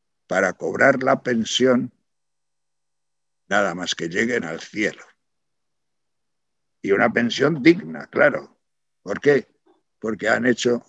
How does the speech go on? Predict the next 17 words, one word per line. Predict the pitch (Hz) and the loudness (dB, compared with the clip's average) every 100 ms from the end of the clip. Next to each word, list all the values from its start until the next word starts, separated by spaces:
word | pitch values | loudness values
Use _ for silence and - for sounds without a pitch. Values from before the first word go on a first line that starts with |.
| _ | _
muchos | - 98 160 165 95 73 | -10 -2 -2 -2 -8 -8
esfuerzos. | 82 - 85 85 - - - - - _ _ _ _ _ _ _ _ _ _ _ - | -10 -10 -10 -12 -12 -18 -16 -16 -18 _ _ _ _ _ _ _ _ _ _ _ -12
Entonces, | - 92 107 123 113 120 110 - | -10 -4 2 2 2 -2 -2 -8
pues, | 87 85 78 - - _ _ _ _ _ _ _ - - _ | -8 -8 -8 -12 -14 _ _ _ _ _ _ _ -20 -20 _
¿y | - 135 | -10 -2
quién | 175 233 | 4 6
se | 202 196 | 6 6
atreve | 190 185 196 185 180 180 | 6 6 4 8 6 8
a | 147 | 6
ir | 175 180 | 6 6
al | 165 147 | 4 2
cielo | - 170 160 160 - _ _ _ | 6 6 8 4 0 _ _ _
sin | - - 147 151 | -10 -2 0 0
pensión? | - 143 147 - - 294 220 - - _ _ _ _ _ | -2 -4 -2 -2 0 2 0 -4 -16 _ _ _ _ _
Nada | 120 135 147 151 | -2 4 6 6
más | 165 - | 2 0
que | 151 147 - | 2 2 0